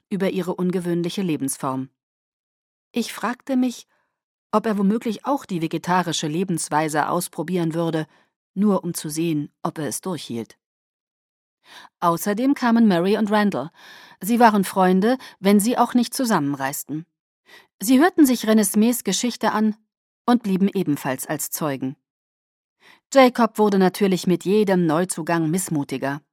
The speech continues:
Nach einer Woche kamen Carlyle und Esme zurück. Emmett und Rosalie nur wenige Tage später, und als sie wieder da waren, ging es uns allen besser. Carlyle brachte noch einen weiteren Freund mit,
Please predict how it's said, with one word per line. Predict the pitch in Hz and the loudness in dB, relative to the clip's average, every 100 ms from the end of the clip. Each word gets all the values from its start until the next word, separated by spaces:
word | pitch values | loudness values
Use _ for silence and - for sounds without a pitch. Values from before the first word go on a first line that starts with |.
| _ _ _ _ _ _ - - _ | _ _ _ _ _ _ -20 -20 _
Nach | 233 226 | 4 4
einer | - 254 277 | 6 6 6
Woche | 220 247 | 6 2
kamen | 233 220 196 | 2 2 4
Carlyle | 180 190 190 196 | 2 0 2 0
und | 196 196 | -2 -4
Esme | 175 175 | -4 -4
zurück. | 160 156 147 - _ _ _ _ _ - | -4 -6 -8 -10 _ _ _ _ _ 2
Emmett | 190 202 247 | 4 4 2
und | 175 175 | 0 0
Rosalie | 170 165 175 185 226 - | 0 0 0 0 -2 -2
nur | 190 175 | -2 2
wenige | 190 175 165 | 0 0 -2
Tage | 170 156 | -4 -4
später, | - 180 190 226 226 - - - _ _ | -4 -4 0 0 0 -6 -20 -20 _ _
und | 254 247 | 0 2
als | 277 277 | 2 2
sie | 254 | 2
wieder | 214 185 | 2 2
da | 180 175 | 4 2
waren, | 185 185 190 | 2 2 2
ging | 185 170 | 2 -2
es | 165 | -2
uns | 170 160 | -6 -6
allen | 165 160 170 | -4 -4 -4
besser. | 170 165 139 147 - _ _ _ _ _ _ _ _ _ _ _ - _ _ | -4 -6 -6 -6 -12 _ _ _ _ _ _ _ _ _ _ _ -20 _ _
Carlyle | - 220 220 240 269 | 2 6 6 6 4
brachte | 208 202 226 | 2 0 0
noch | 208 | 0
einen | - 214 | 0 2
weiteren | 190 214 180 143 | 4 2 0 -2
Freund | - 147 147 | -4 -6 -6
mit, | 156 143 - | -6 -10 -12